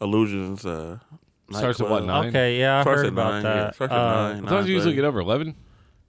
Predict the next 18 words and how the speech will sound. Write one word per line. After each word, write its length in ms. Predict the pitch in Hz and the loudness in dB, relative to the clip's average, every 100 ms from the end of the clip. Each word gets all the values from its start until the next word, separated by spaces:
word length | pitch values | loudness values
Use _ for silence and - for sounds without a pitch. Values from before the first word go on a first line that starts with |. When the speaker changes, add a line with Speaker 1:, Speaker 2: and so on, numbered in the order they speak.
| - | -8
Speaker 1:
Yeah, 100 | 113 | -6
about 200 | 95 87 | -4 -6
eleven. 240 | 92 98 104 | -6 -8 -6
'Cause 240 | 113 110 | -2 0
it 160 | 117 110 | 0 0
start, 280 | - 131 123 | 0 2 4
it 40 | |
don't 220 | 131 131 | 4 4
really 160 | 151 151 | 4 4
get 180 | 127 110 | 2 0
started 340 | - 143 127 | 2 4 2
till 120 | - 113 | 0 -2
about, 160 | 107 | 0
like, 160 | 107 95 - - - | -2 -6 -16 -20 -20
<clears throat> 340 | - - - | -20 -20 -2
nine 720 | 180 220 220 196 143 131 131 | 2 6 6 6 4 2 0
thirty, 240 | 127 117 113 | 0 0 -2
ten. 400 | 131 135 120 | -4 -4 -4